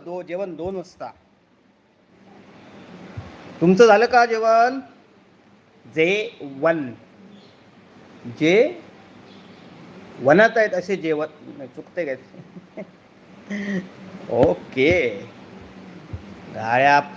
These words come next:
सुटल्या, गाड्या सुटल्या, सुंदर अशी लढत. आणि तास क्रमांक दोन वरून आलेली गाडी, हिचा प्रथम क्रमांक आलेला आहे,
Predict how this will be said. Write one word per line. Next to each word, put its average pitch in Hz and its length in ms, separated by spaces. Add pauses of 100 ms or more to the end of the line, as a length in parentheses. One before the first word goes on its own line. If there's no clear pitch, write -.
सुटल्या, 147 480
गाड्या 135 500
सुटल्या, 160 840 (1040)
सुंदर 127 300
अशी 147 240
लढत. 160 320 (2750)
आणि 147 680
तास 156 540
क्रमांक 190 400
दोन 190 260
वरून 202 180
आलेली 202 260
गाडी, 208 480 (1200)
हिचा 131 260
प्रथम 170 360
क्रमांक 180 360
आलेला 175 260
आहे, 170 120